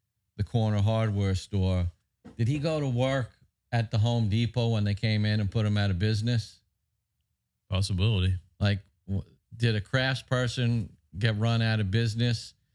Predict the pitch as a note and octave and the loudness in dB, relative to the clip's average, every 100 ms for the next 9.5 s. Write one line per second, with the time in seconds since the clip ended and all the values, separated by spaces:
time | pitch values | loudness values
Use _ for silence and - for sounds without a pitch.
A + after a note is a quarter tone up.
0 | _ B2 B2+ C3 - _ _ _ _ _ | _ -2 0 -2 -10 _ _ _ _ _
1 | C#3+ C#3+ B2+ A#2+ A#2+ A#2 A2+ G2+ G2 G2 | -2 0 2 2 2 2 2 2 2 0
2 | - F2+ - A2+ A2 - - A#2+ A#2+ A#2 | -2 -2 2 0 0 -6 -2 0 2 0
3 | A#2+ B2 B2+ B2+ A#2+ - G#2 G#2 G#2 G2+ | 0 0 0 -2 -4 -2 0 2 2 0
4 | G2 F#2+ F2 G2+ G2 G#2 G2+ G#2 G2 A2 | 4 4 6 4 4 2 2 2 2 2
5 | A#2 - - G#2 G2+ - G#2+ F2+ D#2+ E2+ | 0 -4 -2 0 0 2 2 2 0 0
6 | E2 D#2 E2+ E2 E2+ D#2+ D#2+ D#2+ - _ | 2 2 2 2 0 0 -2 -4 -12 _
7 | _ _ _ _ _ _ _ _ - E2+ | _ _ _ _ _ _ _ _ 0 2
8 | E2+ E2 E2 D#2 - E2 - E2+ D#2+ F2 | 2 2 2 0 0 -2 -2 -2 0 2
9 | E2 F2 D#3+ F#2+ | 2 0 -2 -2